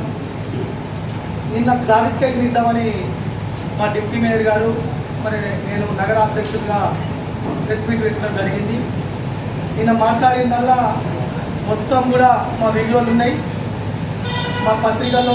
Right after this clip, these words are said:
నేను చెప్పిన విధంగా ఉంది. ఎక్కడ కూడా మేయర్ గారిని కించపరిచే విధంగా ఎక్కడ మాట్లాడలేదు. గౌరవంగానే మాట్లాడినాం. మా పార్టీ అధిష్టానం దృష్టికి తీసుకుపోతాం. ఆయనే మా పార్టీ మేయరే, మేము కూడా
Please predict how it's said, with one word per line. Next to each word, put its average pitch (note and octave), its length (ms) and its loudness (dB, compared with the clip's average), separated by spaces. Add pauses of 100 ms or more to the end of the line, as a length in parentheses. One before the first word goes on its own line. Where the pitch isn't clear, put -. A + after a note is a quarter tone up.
(100)
నేను A3+ 160 4
చెప్పిన A3+ 300 2
విధంగా A3 220 0
ఉంది. A3 180 0 (800)
ఎక్కడ C4+ 300 0 (120)
కూడా C4 180 4 (800)
మేయర్ B3 340 2
గారిని B3+ 300 4 (100)
కించపరిచే A#3+ 640 2
విధంగా A#3 280 0
ఎక్కడ A3 160 2 (120)
మాట్లాడలేదు. G3 520 -2 (920)
గౌరవంగానే C4 600 4 (100)
మాట్లాడినాం. A3+ 460 2 (760)
మా G#3+ 80 4 (200)
పార్టీ B3 300 4 (140)
అధిష్టానం B3+ 520 2
దృష్టికి A#3+ 280 0
తీసుకుపోతాం. B3 500 2 (720)
ఆయనే B3+ 320 4
మా B3 60 6 (140)
పార్టీ B3 280 4 (100)
మేయరే, B3 360 4 (1080)
మేము C4 320 4
కూడా C4+ 180 4